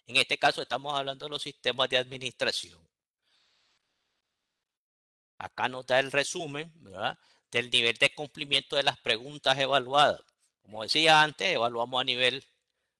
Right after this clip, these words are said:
del control interno institucional, a nivel de componente, a nivel de principio, a nivel de puntos de enfoque y a nivel de preguntas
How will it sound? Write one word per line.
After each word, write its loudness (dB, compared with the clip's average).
del 2
control -8
interno -2
institucional, 2
a 0
nivel -4
de -4
componente, -6
a 2
nivel -6
de 0
principio, -2
a -2
nivel -4
de 2
puntos -16
de -8
enfoque -4
y 4
a 6
nivel -2
de 2
preguntas -2